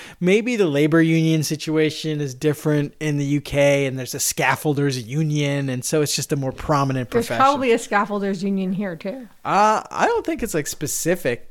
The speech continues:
Speaker 1: to sca-, maybe. I don't know. I
Speaker 2: Or a local?
Speaker 1: We'll have to look that up. We'll look that up and report back to you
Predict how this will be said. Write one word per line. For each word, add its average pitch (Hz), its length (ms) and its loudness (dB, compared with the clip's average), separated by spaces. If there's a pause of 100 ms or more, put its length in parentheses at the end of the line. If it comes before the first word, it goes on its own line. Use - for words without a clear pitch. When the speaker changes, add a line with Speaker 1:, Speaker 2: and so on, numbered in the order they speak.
(260)
Speaker 1:
to 139 120 -8
sca-, - 380 -4
maybe. 233 540 0
I 165 140 2
don't 254 120 0
know. 277 260 0
I 170 200 4
Speaker 2:
Or 247 200 2
a 226 60 6
local? 233 520 4
Speaker 1:
We'll 139 100 0
have 214 240 2
to 226 80 4
look 208 220 2
that 180 200 4
up. - 400 0 (220)
We'll 190 280 6
look 233 180 4
that 208 220 2
up 185 180 2
and 151 100 0
report 147 380 2
back 139 260 2
to 127 120 -10
you 98 300 -8